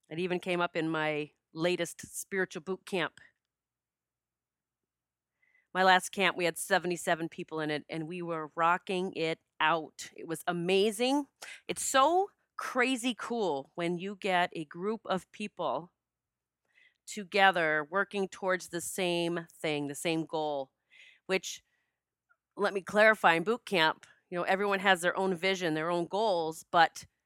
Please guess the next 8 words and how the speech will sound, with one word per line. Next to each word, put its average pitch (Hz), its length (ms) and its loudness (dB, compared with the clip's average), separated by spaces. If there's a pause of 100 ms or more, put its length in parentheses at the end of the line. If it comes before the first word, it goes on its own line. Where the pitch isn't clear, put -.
(360)
it 185 160 0
really 220 460 -2
is 196 180 2
to 202 120 -8
move 180 200 -4
into 185 200 -6
that 180 200 0
vibrational 175 1000 -2